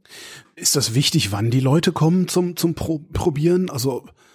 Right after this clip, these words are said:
morgens oder abends, wenn's warm ist oder kalt, weil wenn man länger steht, werden die Füße dick oder weiß der Geier, was es da gibt? Oder sind das alles eher Legenden, die ich gerade erzähle?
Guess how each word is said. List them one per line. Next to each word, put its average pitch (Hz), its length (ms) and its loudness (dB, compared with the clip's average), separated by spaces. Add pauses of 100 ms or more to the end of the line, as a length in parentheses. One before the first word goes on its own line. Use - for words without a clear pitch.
(420)
morgens 131 420 2
oder 120 200 0
abends, 135 500 2
wenn's 123 220 0
warm 131 240 4
ist 135 100 0
oder 123 160 2
kalt, 131 520 2
weil 123 220 4
wenn 127 120 2
man 127 100 4
länger 123 240 2
steht, 135 320 0
werden 131 140 2
die 123 80 0
Füße 135 380 0
dick 127 240 0
oder 123 300 2
weiß 110 540 -2
der 123 120 2
Geier, 139 280 2
was 180 120 0
es 160 100 -2
da 156 80 2
gibt? 143 140 -2
Oder 120 100 2
sind 120 160 0
das 120 100 2
alles 113 220 0
eher 117 180 0
Legenden, 107 520 2
die 104 80 -4
ich 98 100 -8
gerade 95 240 -4
erzähle? 98 480 -8